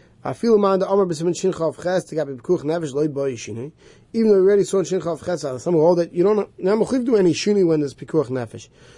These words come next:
Halacha Shani here, it's different. They should Ke'ev HaYeled is Davar Tivihu Ve'ein Achas Melv Meis and Machmas Leida. Since the Maisa giving birth is natural and most women don't die giving birth,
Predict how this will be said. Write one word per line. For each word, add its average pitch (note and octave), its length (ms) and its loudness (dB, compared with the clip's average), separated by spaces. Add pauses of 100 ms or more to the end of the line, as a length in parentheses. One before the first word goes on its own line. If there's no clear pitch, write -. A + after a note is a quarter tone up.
(260)
Halacha F3+ 260 4
Shani F3+ 380 0
here, F3 180 2
it's C3+ 120 -4
different. F3 260 -2
They E3 80 -2
should - 180 -12
Ke'ev F#3 300 0
HaYeled E3 500 2
is E3 100 -2
Davar C#3+ 220 0
Tivihu F#3+ 480 0
Ve'ein F#3+ 220 -2
Achas F3+ 300 -4
Melv C#3 220 -2
Meis D#3+ 300 -2
and C#3+ 80 -4
Machmas A#2+ 320 -8
Leida. C#3+ 280 -8 (600)
Since A#2+ 140 -14
the C3 80 -4
Maisa C#3+ 260 0
giving D3 200 0
birth D3 200 0
is B2 80 -8
natural D3 500 -2
and A#2+ 120 -8
most D3 200 -2
women C3 220 -4
don't C3+ 300 -4 (420)
die D3 360 0
giving B2 280 -6
birth, B2 280 -8